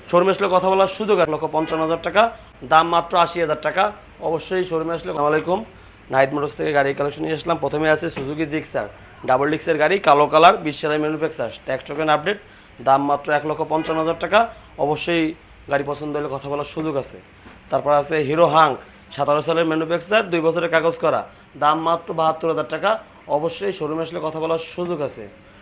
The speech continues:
তারপর হিরো হাং, সাতারো সালের ম্যানুফ্যাকচার, দশ বছরের কাগজ, খুলনা মেট্রো ডিজিটাল নাম্বার প্লেট, স্মার্ট কার্ড, সাতাশ সাল আপডেট, গাড়ি আলহামদুলিল্লাহ ফ্রেশ,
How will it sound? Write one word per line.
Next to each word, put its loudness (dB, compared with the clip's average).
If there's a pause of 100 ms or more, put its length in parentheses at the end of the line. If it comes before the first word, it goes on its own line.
(280)
তারপর 4
হিরো 4
হাং, 6 (320)
সাতারো -2
সালের 0
ম্যানুফ্যাকচার, -2
দশ 4
বছরের -2
কাগজ, 2 (520)
খুলনা 2
মেট্রো 2
ডিজিটাল 0
নাম্বার 2
প্লেট, 2
স্মার্ট 0
কার্ড, 4 (280)
সাতাশ -2
সাল 4
আপডেট, 2
গাড়ি 6
আলহামদুলিল্লাহ 4
ফ্রেশ, 2